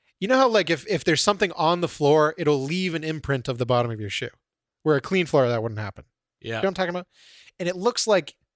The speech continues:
Speaker 1: mud or shit. Like,
Speaker 2: Oh,
Speaker 1: like,
Speaker 2: God.
Speaker 1: the footprints are in brown. And there's, like, there's, like, five footprints, and then they, like, slowly kind of stop being brown, and then they, you know, the person fucking left the bathroom and probably tracked shit down the fucking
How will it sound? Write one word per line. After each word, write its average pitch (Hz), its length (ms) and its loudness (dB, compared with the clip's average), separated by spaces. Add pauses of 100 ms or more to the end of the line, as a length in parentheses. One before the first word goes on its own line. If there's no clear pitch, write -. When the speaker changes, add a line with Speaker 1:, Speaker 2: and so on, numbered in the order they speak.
Speaker 1:
mud 156 520 2
or 131 140 -2
shit. - 280 -2 (640)
Like, 151 160 0
Speaker 2:
Oh, 147 260 -6 (140)
Speaker 1:
like, 147 140 4
Speaker 2:
God. 165 260 -2
Speaker 1:
the 139 40 4
footprints 208 540 0
are 143 180 -2
in 175 420 -4 (240)
brown. 135 600 2 (1400)
And 135 120 -4
there's, 131 160 -2
like, 117 300 -2
there's, 123 180 -6
like, 117 140 -4
five 139 340 2
footprints, - 580 -10
and 110 80 -14
then 110 120 -12
they, 107 80 -8
like, 101 180 -8
slowly 113 560 -8 (180)
kind 110 240 -12
of 101 300 -14 (200)
stop - 380 -2
being 101 260 -10
brown, 95 360 -6
and 98 100 -12
then 101 80 -14
they, 98 120 -14 (360)
you 104 80 -14
know, 90 120 -14 (100)
the 95 80 -12
person 101 300 -8
fucking 95 260 -14
left 95 160 -14
the - 40 -18
bathroom 104 300 -8
and 98 80 -20
probably - 200 -14
tracked - 200 -20
shit - 140 -16
down 80 120 -16
the - 80 -20
fucking - 260 -20